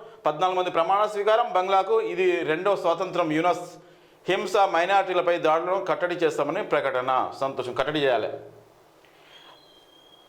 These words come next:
భారీ వర్షాలకు తడిసిన కూలిపోయిందని ప్రెస్ మీట్ పెట్టి చెప్తాం సార్ అంటుండు ఇక్కడ. అమ్మ. ప్రతి ఇంటికి క్యూఆర్ కోడ్. జిహెచ్ఎంసీలో ఈ కోడ్ ఆధారంగానే,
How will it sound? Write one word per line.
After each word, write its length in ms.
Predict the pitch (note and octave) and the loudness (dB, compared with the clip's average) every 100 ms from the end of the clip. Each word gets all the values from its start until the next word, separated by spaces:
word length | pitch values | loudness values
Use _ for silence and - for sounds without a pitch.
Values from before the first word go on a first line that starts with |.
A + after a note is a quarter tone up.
| _ | _
భారీ 260 | A#2 F3+ B3 | 0 2 4
వర్షాలకు 380 | A3+ - G#3 F#3+ | 2 2 0 2
తడిసిన 300 | F#3 F#3 G#3 | 0 0 -2
కూలిపోయిందని 760 | - G3 F#3+ F#3+ F3+ F3+ A#3 | 0 -2 0 0 2 2 0
ప్రెస్ 280 | - F3+ F3+ | 2 0 -2
మీట్ 220 | F#3+ E3+ | -6 -2
పెట్టి 180 | E3 E3+ | -2 -2
చెప్తాం 380 | - F3 E3 D#3 | -4 -2 0 -2
సార్ 300 | D#3 C#3+ D3+ | 0 0 0
అంటుండు 320 | B2 A#2 A2 | -4 -8 -12
ఇక్కడ. 180 | G2+ F#2+ - - - - _ _ _ _ - - - - - D3+ C#3+ D3 C3 | -6 -4 -4 -12 -20 -20 _ _ _ _ -20 -20 -20 -20 -10 -6 -2 -2 -2
అమ్మ. 280 | C3 G#2 A#2 - - - D#3+ - - - D#3 D#3+ - C3 A#2 C3 G2 B2+ F#2+ - - - - - - - - - - - - - - | -6 -6 -10 -12 -18 -12 -12 -12 -14 -6 -6 -6 -8 -8 -6 -6 -6 -8 -8 -14 -20 -20 -20 -14 -14 -14 -20 -20 -16 -16 -16 -6 -2
ప్రతి 220 | F3+ G3+ | -2 -2
ఇంటికి 420 | A3 E3 F#3+ G#3+ | -4 -2 -2 -2
క్యూఆర్ 560 | A3 G3+ A3 G#3 F3+ G3 - | -2 -2 2 4 4 2 0
కోడ్. 240 | F#3+ F3+ - - - - - - A#2+ | -2 -2 -6 -12 -18 -20 -20 -12 0
జిహెచ్ఎంసీలో 720 | G#3+ A#3 A3+ A3 G#3+ G#3+ A#3+ A#3+ E3+ | 0 2 -2 -4 0 2 2 -2 -4
ఈ 160 | F3+ | -4
కోడ్ 280 | E3+ F3+ G3+ | 0 0 4
ఆధారంగానే, 720 | G#3 G3 G3 F#3 F3+ F3+ F3+ | 4 4 2 2 2 2 2